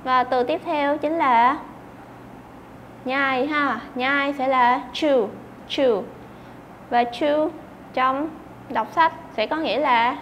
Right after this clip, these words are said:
nghiền ngẫm ha, nghiền ngẫm, chew. Từ tiếp theo là nuốt ha, nuốt sẽ là swallow.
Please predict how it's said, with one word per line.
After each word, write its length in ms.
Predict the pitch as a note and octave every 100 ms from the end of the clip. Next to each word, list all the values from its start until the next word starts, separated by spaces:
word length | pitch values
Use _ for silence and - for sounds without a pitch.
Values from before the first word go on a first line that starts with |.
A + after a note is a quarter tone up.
| -
nghiền 360 | A#3 B3 A#3 A3
ngẫm 320 | G#3 - C#4+
ha, 320 | E4 D4+ C4 - -
nghiền 340 | B3 A#3 G3
ngẫm, 340 | F#3+ D#3 B3 C#4+ -
chew. 260 | - C4+ F#3 - - - - - - - - - - - - -
Từ 140 | C4
tiếp 160 | D#4 F#4
theo 340 | E4+ D#4+ E4
là 420 | D#4+ B3+ A#3 B3+ D4+ - - - - -
nuốt 240 | D4 F#4 F#4
ha, 300 | F4 C#4+ A#3+ A#3+
nuốt 260 | B3+ D#4
sẽ 200 | E4 C4
là 360 | C#4+ B3 A3 A#3 C4+ -
swallow. 500 | B3 B3+ B3 G3+